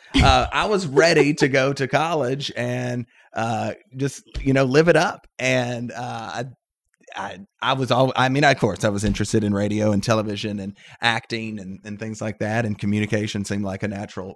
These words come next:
fit for me. I figured, "Hey, this is gonna be great. This is gonna be a lot of me standing in front of classes and talking at you and doing oral presentations and not writing and doing research and stuff like that." And it was, and that was,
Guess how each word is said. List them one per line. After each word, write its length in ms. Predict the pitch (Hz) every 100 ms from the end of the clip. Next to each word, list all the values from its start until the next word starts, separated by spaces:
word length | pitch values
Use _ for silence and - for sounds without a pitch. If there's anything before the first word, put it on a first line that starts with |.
| - -
fit 160 | 117 -
for 120 | 110
me. 240 | 104 110
I 60 | 113
figured, 360 | 110 104 98 - - -
"Hey, 100 | 123
this 200 | 120 123
is 40 |
gonna 120 | 117
be 60 | 95
great. 300 | 101 110 90
This 160 | 107 107
is 60 |
gonna 220 | 107 101
be 100 | 98
a 80 | 92
lot 380 | 95 104 117 120
of 200 | 104 98
me 140 | 107 110
standing 420 | - 107 107 101
in 80 | 98
front 200 | 110 104
of 60 |
classes 560 | - 104 104 - 92 92 _ _ _
and 300 | 95 90 87 - _ _ _ _
talking 400 | - 131 127 107
at 160 | 98 95
you 80 | 98
and 80 |
doing 180 | 98 98 101
oral 280 | 123 131 117
presentations 800 | 107 98 101 101 98 95 98 -
and 120 | 98
not 220 | 104 92
writing 500 | 104 107 107 92 92 -
and 180 | 95 95
doing 280 | 101 98
research 520 | 95 107 - 240 - -
and 140 | 101
stuff 180 | 107 92
like 180 | 95 104
that." 180 | 101
And 100 | 113
it 80 | 104
was, 460 | 107 143 120 92 -
and 120 | 117
that 140 | 123
was, 180 | 120 113